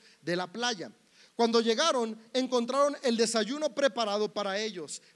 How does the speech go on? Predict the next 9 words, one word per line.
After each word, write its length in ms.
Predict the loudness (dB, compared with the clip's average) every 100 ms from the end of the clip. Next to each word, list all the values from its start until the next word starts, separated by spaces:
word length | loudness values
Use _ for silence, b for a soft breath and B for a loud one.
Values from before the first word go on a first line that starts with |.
| -6
pescado 600 | -4 -2 -4 -4 -4 -4
a 60 |
las 220 | -6 -6 -8
brasas 640 | -8 -8 -10 -10 -10 -14 b _
y 140 | -4
pan. 580 | -2 -4 -4 -6 -14 -20 _ b b b b _
A 100 | -14
las 260 | -12 -12 -14
diez, 380 | -16 -8 -8